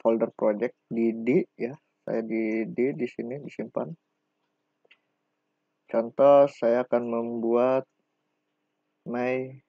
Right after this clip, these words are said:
Golang. Oke.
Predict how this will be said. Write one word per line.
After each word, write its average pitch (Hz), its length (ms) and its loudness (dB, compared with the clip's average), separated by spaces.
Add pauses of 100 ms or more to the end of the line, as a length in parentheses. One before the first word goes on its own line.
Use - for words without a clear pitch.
(880)
Golang. 110 480 0 (2500)
Oke. 151 480 -2